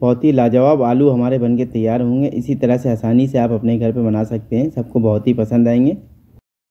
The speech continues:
हम थोड़े spicy आलू बना रहे हैं, इसलिए हम थोड़े से मसालों का इस्तेमाल ज़्यादा कर रहे हैं। अगर आपको थोड़ा सा कम spicy चाहिए तो आप मसालों की quantity को कम कर सकते हैं। आप देख सकते हैं, perfect हमारे आलू बन के तैयार हैं।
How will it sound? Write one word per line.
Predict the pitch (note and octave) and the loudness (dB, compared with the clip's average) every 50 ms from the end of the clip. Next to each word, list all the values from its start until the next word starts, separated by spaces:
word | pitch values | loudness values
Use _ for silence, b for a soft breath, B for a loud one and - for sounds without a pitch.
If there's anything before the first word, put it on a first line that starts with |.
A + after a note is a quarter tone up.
| _ _ _ _ _ _ _ | _ _ _ _ _ _ _
हम | E3 E3 F3+ E3+ | -8 -8 -4 0
थोड़े | F3 E3 E3+ F3+ E3 | 2 4 4 4 2
spicy | - - C3+ B2+ B2+ C3 - E3 | 2 0 0 0 0 0 2 2
आलू | D#3 D3+ D#3+ D#3 | 2 4 2 2
बना | C#3 C#3+ C#3+ C#3+ D3 | 2 2 2 2 2
रहे | D3+ D3 | 2 2
हैं, | |
इसलिए | C#3 C#3 C3+ C3+ C#3 C#3 | 0 0 0 0 2 2
हम | C3+ C3 | 0 0
थोड़े | C3 B2 B2 | 0 -2 -2
से | A#2+ C#3+ C3 | 0 0 -2
मसालों | A#2 G#2+ - A2+ A2+ A#2 B2 | -2 -2 -2 -2 -2 -2 -2
का | A#2+ A#2+ | -2 -4
इस्तेमाल | A2 A2 - A#2+ A2+ A#2 A#2+ | -4 -4 -4 -2 0 0 0
ज़्यादा | A2+ A#2 G#2 G2 A#2 A#2 | 0 -2 -2 -2 -2 -4
कर | - A2 | -2 -2
रहे | G#2+ B2 B2+ | -2 -2 -2
हैं। | B2 | -2
अगर | A#2 A2+ A2 A2 | -2 -2 -2 -2
आपको | G#2+ G#2 - B2 A#2 | -2 -2 -4 -4 -4
थोड़ा | - A2 G#2+ A2 | -2 -2 -2 -2
सा | G#2+ - A#2+ A2+ | -2 -2 -4 -4
कम | - B2 A#2 A#2+ A2+ | -2 0 2 2 2
spicy | A2+ - - A2 G#2+ G#2+ - A#2+ | 0 -2 -2 -2 -2 -2 -2 -2
चाहिए | A#2 A2+ A2 A2+ A2+ B2 | -2 0 2 2 2 2
तो | A#2+ B2+ | 0 0
आप | A2+ A2+ | -2 -2
मसालों | A2 G#2 - A2+ A2 A2+ A#2 | -4 -4 -2 -2 0 0 0
की | A2+ A#2 | -2 -4
quantity | A2+ - A2+ A2+ G#2+ A#2 A2+ B2 B2+ | -4 -2 -2 -2 -2 -2 -2 -2 0
को | A#2 C3+ B2 | 0 0 0
कम | - A#2+ A#2 B2 | 2 2 2 2
कर | A#2+ A#2+ G#2 | 2 0 -2
सकते | G#2 A2 A2 - - A#2+ | -4 -6 -8 -4 -2 -2
हैं। | B2 C#4 B B B B B B B B - | -2 -2 B B B B B B B B -2
आप | B2+ A2+ | -2 2
देख | A#2 C3+ D#3 D3+ | 2 2 2 2
सकते | - D3 C3+ C#3 D#3+ | 0 -2 -4 -2 -2
हैं, | D3+ C3 | -2 0
perfect | - A#2+ A#2 A2+ - D3 C#3 C#3 | 0 -2 -2 0 0 -2 -2 0
हमारे | B2 A#2 A#2 A#2+ A#2+ C3 C3 B2 | -2 -2 0 2 2 2 2 0
आलू | A2 G#2+ A#2+ B2 B2+ A2+ | 0 0 2 2 2 2
बन | A#2+ A#2 A#2+ A#2 | 2 2 2 0
के | B2+ A#2 | -2 -4
तैयार | - A#2 A2+ A#2 A#2 A#2 A#2+ | -4 -2 0 0 0 2 0
हैं। | C3+ D3+ | -2 -2